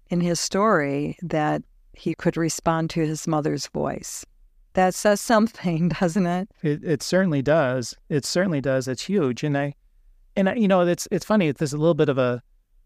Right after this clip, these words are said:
Speaker 2: uh, off topic a little bit, but not too much. You know, when sometimes, say, maybe a patient is more in that acute phase after an injury and they appear, you know, deeply comatose, they're deeply unresponsive. Sometimes the family will ask or imply, "Well,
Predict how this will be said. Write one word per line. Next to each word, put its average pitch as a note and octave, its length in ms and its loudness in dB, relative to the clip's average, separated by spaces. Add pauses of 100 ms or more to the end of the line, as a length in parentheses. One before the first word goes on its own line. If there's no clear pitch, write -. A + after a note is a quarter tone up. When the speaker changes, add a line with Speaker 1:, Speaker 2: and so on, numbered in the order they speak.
Speaker 2:
uh, - 40 -8
off D3 300 -2
topic D3 300 -2
a C#3+ 40 0
little D#3 120 2
bit, C#3+ 160 0
but C3+ 100 0
not D3+ 200 0
too G3+ 160 0
much. C#3+ 300 -2 (160)
You D#3+ 100 -4
know, D3 280 0
when D#3 180 0
sometimes, E3 680 -2 (420)
say, C3+ 420 2 (140)
maybe D3 240 0
a C3 40 0
patient C#3 520 0
is B2+ 200 -2
more C#3 320 0
in B2+ 180 0
that B2 220 -2
acute D#3 400 -4
phase B2 420 -2
after A#2+ 260 -2
an B2 100 0
injury B2 400 0
and B2 160 -2 (580)
they D3 140 4
appear, C#3+ 500 2
you C3 60 0
know, A#2+ 120 0
deeply D3 360 0
comatose, C3 720 -2
they're B2+ 180 0
deeply C#3 440 0
unresponsive. B2 840 -2 (580)
Sometimes D3 500 0
the C3+ 120 0
family C#3+ 540 0
will D3+ 220 -4
ask C3 440 -4
or C3+ 100 0
imply, C3+ 400 -2
"Well, C3+ 260 0